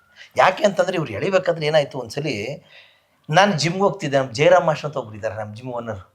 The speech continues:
ಅಲ್ಲಿಗೆ ಹೋಗ್ತಾ ಇದ್ದೆ ನಾನು. ನಾನು ಅವ್ರಿಗೆ ಬಂದು ಅಂದೆ, "ಸರ್ ನೀವೇನಿದ್ದು ನೋಡೋದು, ನೀವು ಬರೀ ಹತ್ತು ಹಾಕಿ ಬನ್ನಿಲೇ, ಒಂದು ಇಪ್ಪತ್ತು ಕೆಜಿ ಹಾಕಿ." ಅವರು ಒಂದು ಐದು ಹತ್ತು ಸಲ ಹ್ಮ್ ಅನ್ನೋರು, "ಬನ್ನಿ ಎಂಬತ್ತು ಕೆಜಿ ಹಾಕಿದ್ರು ಅವರು ಮುಖ ಹಿಂಗೆ ಚುಂಡ್ರಿಸ್ಕೊಳ್ಳೋದು, ಏ ಸುಳ್ಳು ಹೇಳ್ಬೇಡ" ಅಂದ್ರು. ಕರ್ಕೊಂಡೋದೆ,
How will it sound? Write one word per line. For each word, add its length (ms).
ಅಲ್ಲಿಗೆ 200
ಹೋಗ್ತಾ 240
ಇದ್ದೆ 180
ನಾನು. 180
ನಾನು 160
ಅವ್ರಿಗೆ 220
ಬಂದು 180
ಅಂದೆ, 260
"ಸರ್ 420
ನೀವೇನಿದ್ದು 760
ನೋಡೋದು, 440
ನೀವು 180
ಬರೀ 160
ಹತ್ತು 260
ಹಾಕಿ 200
ಬನ್ನಿಲೇ, 340
ಒಂದು 220
ಇಪ್ಪತ್ತು 240
ಕೆಜಿ 220
ಹಾಕಿ." 160
ಅವರು 280
ಒಂದು 380
ಐದು 300
ಹತ್ತು 200
ಸಲ 80
ಹ್ಮ್ 280
ಅನ್ನೋರು, 320
"ಬನ್ನಿ 200
ಎಂಬತ್ತು 340
ಕೆಜಿ 180
ಹಾಕಿದ್ರು 260
ಅವರು 260
ಮುಖ 280
ಹಿಂಗೆ 240
ಚುಂಡ್ರಿಸ್ಕೊಳ್ಳೋದು, 560
ಏ 380
ಸುಳ್ಳು 260
ಹೇಳ್ಬೇಡ" 240
ಅಂದ್ರು. 200
ಕರ್ಕೊಂಡೋದೆ, 480